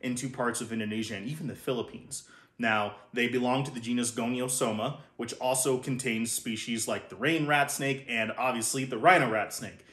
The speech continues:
I love every single species of this. I don't usually get into, like, "I wanna be this collector of things," but I really would love to be able to have a pair or trio and work on being able to produce every single species that belongs to the genus that these guys belong to.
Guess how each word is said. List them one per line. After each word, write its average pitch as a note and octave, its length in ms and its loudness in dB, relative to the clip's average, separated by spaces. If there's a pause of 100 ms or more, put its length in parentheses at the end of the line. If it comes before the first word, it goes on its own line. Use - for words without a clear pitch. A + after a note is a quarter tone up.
(220)
I C#3 200 6
love B2 340 4 (100)
every A2+ 400 -2
single G#2 360 -2
species G#2 500 -6
of G#2+ 180 -6
this. - 320 -12 (160)
I A2+ 120 0
don't C3 280 0
usually C#3 360 0
get B2+ 120 4
into, C3 220 -2
like, A#2+ 320 0
"I C3+ 160 8
wanna C3 240 2
be C3+ 120 -8
this B2+ 200 -2
collector B2 420 -2
of G#2 120 -6
things," G2 260 -6
but A2 100 -4
I G#2+ 100 0
really A2+ 460 -2
would G#2+ 220 -4
love A#2 460 -2
to - 60 -12
be A2+ 140 -4
able A2 180 -2
to G2+ 120 -8 (100)
have G2 400 0 (320)
a A#2 140 -4
pair B2 440 2
or G#2+ 160 -4
trio G#2 580 -4 (260)
and G#2+ 160 -8
work A#2 260 -2
on G#2+ 160 0
being G#2+ 220 -4
able A2 220 -2
to - 120 -8
produce G#2+ 800 -2 (240)
every A#2+ 360 -2
single A2 300 -2
species A2+ 600 -4
that G2+ 140 -8
belongs G2+ 420 -8
to G#2+ 60 -12
the G#2 100 -10
genus F#2+ 480 -10
that G#2 160 -12
these F#2+ 240 -10
guys F2 260 -12
belong A2+ 420 -6
to. - 200 -18